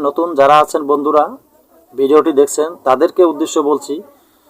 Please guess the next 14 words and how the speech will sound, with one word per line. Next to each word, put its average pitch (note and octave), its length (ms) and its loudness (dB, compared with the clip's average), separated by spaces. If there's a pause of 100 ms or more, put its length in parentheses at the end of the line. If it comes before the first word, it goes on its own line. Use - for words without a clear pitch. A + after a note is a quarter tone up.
(260)
আপনারা F3+ 360 4
যারা F#3 240 8
আমার F3 400 6
চ্যানেলে F3+ 460 4
দেওয়া D#3+ 240 6
তন্ত্র D#3+ 380 0
মন্ত্র D#3+ 360 0
ও D#3+ 60 0
যন্ত্র C#3+ 340 0
দিয়ে D#3+ 160 -2
কাজ C3+ 240 -2
করার D3 260 2
আগ্রহী, C3+ 520 0 (380)
তারা C3+ 220 4